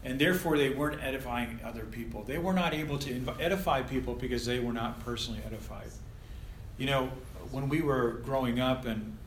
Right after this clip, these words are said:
in our training, uh, we learned, uh, in our ministry over the years, didn't we, uh, the importance of building ourselves up, encouraging ourselves in the Lord, building ourselves up. Because if we don't build ourselves up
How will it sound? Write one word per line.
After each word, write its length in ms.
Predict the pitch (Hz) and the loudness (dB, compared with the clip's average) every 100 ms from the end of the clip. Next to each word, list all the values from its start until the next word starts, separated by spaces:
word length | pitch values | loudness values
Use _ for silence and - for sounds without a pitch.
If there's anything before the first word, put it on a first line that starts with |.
| - - - | -12 -10 -6
in 180 | 123 | -4
our 240 | 117 110 107 | -2 -2 -2
training, 640 | - 139 135 135 117 107 110 - - - - - | -4 -2 0 2 0 0 -4 -8 -10 -10 -10 -8
uh, 160 | 113 110 139 | -6 -4 0
we 180 | 175 | 2
learned, 680 | 156 123 135 151 123 110 113 - - - - - - - - - - | 4 4 4 4 2 0 -2 -2 -4 -8 -10 -12 -14 -14 -12 -12 -8
uh, 60 | 127 131 | -6 -4
in 140 | 135 | 0
our 180 | 127 117 | 0 2
ministry 480 | 120 139 139 - 113 | 0 0 -2 -4 -6
over 240 | 113 113 | -6 -6
the 80 | 110 | -4
years, 300 | 113 123 113 | -2 0 -2
didn't 300 | 113 117 120 | -4 -2 0
we, 280 | 123 127 123 - - - - - - | 0 -2 -6 -8 -10 -10 -10 -10 -6
uh, 200 | 120 113 | -6 -4
the 120 | 117 | -2
importance 520 | 113 113 135 135 - | -4 -4 -4 -4 -6
of 120 | - | -4
building 300 | 123 123 123 | -2 0 0
ourselves 480 | 120 117 131 113 113 | 0 0 0 -2 -2
up, 240 | 117 117 - - - - - | -2 -2 -6 -10 -12 -12 -8
encouraging 640 | 117 117 117 120 117 127 123 | -6 -4 -2 0 0 -2 -2
ourselves 500 | 120 - 127 120 113 | 0 0 -2 -4 -2
in 40 | |
the 80 | 113 | -2
Lord, 420 | 113 117 120 113 | 0 0 -2 -2
building 360 | 117 131 135 131 | 0 0 0 0
ourselves 520 | 120 - 127 120 113 | -2 -2 -2 -4 -2
up. 220 | 123 123 - - - - - - - | -2 -2 -6 -10 -10 -10 -10 -10 -6
Because 160 | 151 151 | -2 0
if 120 | 139 | 2
we 120 | 156 | 4
don't 280 | 165 208 - | 6 4 2
build 280 | 165 180 175 | 2 4 4
ourselves 560 | 151 - 143 131 - | 4 2 2 2 2
up 240 | 139 131 | 0 0